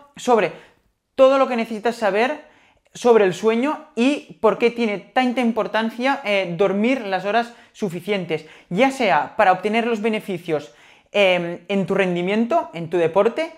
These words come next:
como en tu calidad de vida, como hasta incluso, em, en tus estudios, en tus exámenes, en tu trabajo,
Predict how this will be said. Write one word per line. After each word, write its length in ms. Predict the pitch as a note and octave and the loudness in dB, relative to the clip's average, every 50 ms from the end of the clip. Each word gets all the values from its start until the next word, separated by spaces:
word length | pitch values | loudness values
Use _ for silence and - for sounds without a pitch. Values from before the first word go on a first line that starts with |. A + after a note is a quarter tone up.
| - _ _ _ _ _ _ | -20 _ _ _ _ _ _
como 320 | - C#4+ C#4 C4 G3 - - | 2 4 6 6 4 4 2
en 180 | F#3+ G#3 F#3+ F3+ | 0 -2 -2 -2
tu 80 | F3+ | -2
calidad 340 | - G3+ F3+ E3+ F3 F#3+ G#3+ | 0 0 2 2 4 4 4
de 120 | B3 C4 A3+ | 4 4 2
vida, 400 | G#3 A3+ A#3+ C4 D#4 D#4+ D#4+ - - - _ _ _ _ | 0 0 0 0 0 0 -2 -8 -16 -20 _ _ _ _
como 380 | - A#3+ B3+ B3+ C4+ D4+ D#4 - | 2 4 4 6 6 6 6 4
hasta 240 | G#3 G#3+ G#3 - A#3 | 2 0 0 -2 -2
incluso, 720 | A3 G#3+ G#3 G#3+ A#3+ C4 B3+ C4 D4+ D4+ D4+ D4+ D#4 - - - | -2 -2 -2 0 0 0 0 0 0 0 0 -2 -4 -10 -4 0
em, 640 | A3 G#3 G3+ G3 G3 F#3+ F#3 F#3 F3+ F3+ F3+ F3+ - - | 2 4 4 4 2 2 0 -2 -4 -6 -6 -8 -6 -2
en 220 | A3+ A#3+ A#3+ A#3 | 0 0 0 2
tus 160 | A#3 A#3 G#3 | 0 0 0
estudios, 540 | G3+ F#3 F3+ - - A#3+ A#3+ C4+ C#4 C4 A3+ | 0 -4 -4 -4 -4 -2 0 2 2 2 0
en 120 | B3 G#3 F#3 | -2 -4 -2
tus 180 | - A3 G3 | -2 -2 -2
exámenes, 560 | G3 F#3 - - A3+ A#3 A#3+ C4 C4 B3+ A3+ | -2 -4 -4 -4 -2 -2 -2 -2 -2 -2 -4
en 180 | A3 G#3 G#3+ G#3 | -4 -4 -4 -2
tu 100 | A3+ A3+ | -2 -2
trabajo, 640 | - G3 F3 F3+ G3+ A3 A3 - B3+ C4 C4+ C4 | 0 2 4 4 4 2 2 0 -2 -4 -4 -4